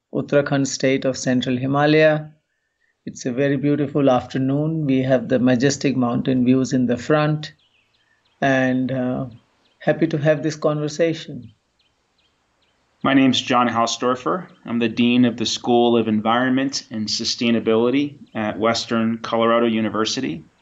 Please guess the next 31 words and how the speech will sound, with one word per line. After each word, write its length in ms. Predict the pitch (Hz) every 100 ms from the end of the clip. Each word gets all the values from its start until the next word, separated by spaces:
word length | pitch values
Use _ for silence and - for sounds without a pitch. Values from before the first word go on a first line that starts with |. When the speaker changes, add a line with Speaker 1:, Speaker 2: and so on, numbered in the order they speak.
| _ _ -
Speaker 2:
and 320 | 117 113 113
I'm 180 | 110 113
the 60 |
founder 720 | 110 - 127 131 127 123 120 120 -
of 460 | 110 110 107 104 101
the 320 | 107 107 107
Mountain 280 | 117 123 120
Resilience 460 | 113 131 135 127
Coalition, 840 | - 131 127 131 127 - 139 143 139
co-founder 840 | 120 117 123 120 123 123 135 135 -
and 300 | 110 107 107
co-founder 580 | 120 113 117 117 113 110
of 420 | - 110 107 104
the 140 | 110 101
Resilient 440 | 104 107 123 117
Studies 360 | - 120 113 113
Coalition, 840 | - 117 156 214 127 117 117 - - _ _ _ _ _ -
and 280 | 117 117 110
a 300 | 107 107 107 -
humble 480 | - - 156 143 135
and 100 | 127
honored 340 | 123 123 120
friend 360 | 113 127 123 120
of 100 | 117
Ajay 320 | 110 120 123
Rastogi's 1000 | 113 113 - 127 123 123 147 180 - - - _ _ _ _
through 100 | 127
our 140 | 117 113
sister 340 | - 131 120
city 300 | - 147 135
partnership 640 | - 120 110 - 110 -